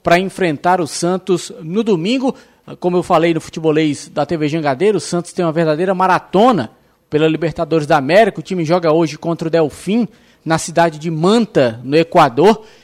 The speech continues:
É uma viagem bem desgastante, mais de nove horas.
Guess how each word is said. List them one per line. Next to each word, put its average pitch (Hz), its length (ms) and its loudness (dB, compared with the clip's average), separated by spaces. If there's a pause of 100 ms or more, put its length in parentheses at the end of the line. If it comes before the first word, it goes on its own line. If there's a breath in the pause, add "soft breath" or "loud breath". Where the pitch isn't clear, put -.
(120 loud breath)
É - 40 -8
uma 165 140 0
viagem 165 340 0
bem 196 300 0
desgastante, 180 720 0
mais 202 360 4
de 208 100 0
nove 180 340 4
horas. 175 460 4